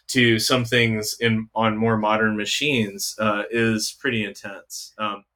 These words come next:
by the way, my, my take on this, and I, I went out on Twitter and pointed this out at one point,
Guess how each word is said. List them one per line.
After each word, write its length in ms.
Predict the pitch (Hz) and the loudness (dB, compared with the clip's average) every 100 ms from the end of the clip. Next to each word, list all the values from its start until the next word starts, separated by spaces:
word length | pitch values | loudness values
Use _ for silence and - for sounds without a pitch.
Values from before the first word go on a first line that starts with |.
| - | 0
by 140 | 165 160 | 4 6
the 60 | |
way, 160 | 123 113 | 4 0
my, 220 | 123 151 151 | 0 -2 0
my 160 | 135 180 | -2 0
take 260 | 147 120 | 0 -2
on 140 | 113 107 | -4 -6
this, 340 | 107 104 - | -10 -12 -10
and 240 | 113 107 107 | -6 -6 -6
I, 140 | 113 110 _ - - - - - | -6 -8 _ -20 -20 -20 -10 0
I 80 | |
went 220 | 117 120 127 | 4 4 4
out 320 | 123 117 - - | 2 0 -8 -2
on 640 | 113 110 104 104 104 113 _ _ _ _ _ - - - - _ | 2 2 0 -4 -6 -10 _ _ _ _ _ -20 -20 -20 -20 _
Twitter 320 | - 143 143 135 | -2 2 4 4
and 140 | 113 | 2
pointed 280 | 127 120 113 | 2 2 2
this 180 | 113 117 | 2 2
out 180 | 110 | 2
at 100 | 107 | 0
one 320 | 117 117 127 131 | -4 0 0 -2
point, 720 | 113 101 98 - - - | -6 -6 -8 -12 -12 -12